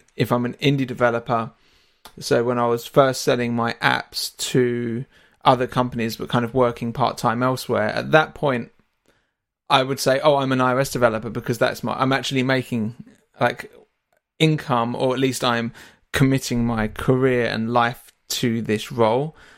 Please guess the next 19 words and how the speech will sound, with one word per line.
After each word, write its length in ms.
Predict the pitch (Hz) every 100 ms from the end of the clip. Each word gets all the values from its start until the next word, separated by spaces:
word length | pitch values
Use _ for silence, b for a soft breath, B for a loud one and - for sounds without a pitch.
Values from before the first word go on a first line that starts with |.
| b -
Um, 360 | 127 120 120
like, 220 | 143 143
when 120 | 165 147
I, 100 | 170
when 160 | 151
I 60 | 147
was 180 | 139 131
younger, 320 | 151 156 135
I 160 | 127 131
was 180 | 127
always 160 | 135 127
kind 200 | - 123
of 80 | 123
working 460 | 135 123 - 120 120
in 320 | 117 113 113
various 360 | - 127 117 -
customer 400 | 135 - 120 117
service 440 | 143 131 120 -
roles, 460 | 113 101 123 -